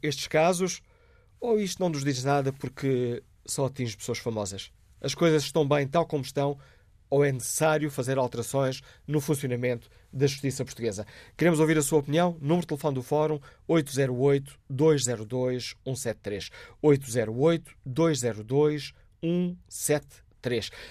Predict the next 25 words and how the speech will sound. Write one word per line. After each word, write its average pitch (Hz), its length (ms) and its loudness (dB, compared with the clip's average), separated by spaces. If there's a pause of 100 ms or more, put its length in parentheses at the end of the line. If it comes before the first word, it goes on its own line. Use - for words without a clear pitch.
(120)
Também 175 180 0
pode 165 200 2
participar 160 440 0
no 151 100 -2
debate 147 360 0
online, 127 320 -2
escrevendo 127 420 -4
aquilo 131 220 -4
que - 60 -18
pensa 196 200 -4
no 139 140 -4
Facebook 135 340 -6
da 123 100 -4
T 113 120 -6
S 123 240 -2
F 123 160 -4 (320)
ou 127 100 0
na 123 100 0
página 127 540 0
da 110 160 -2
T 120 160 -4
S 120 240 -4
F 113 160 -4
na 120 80 -4
internet. 107 460 -6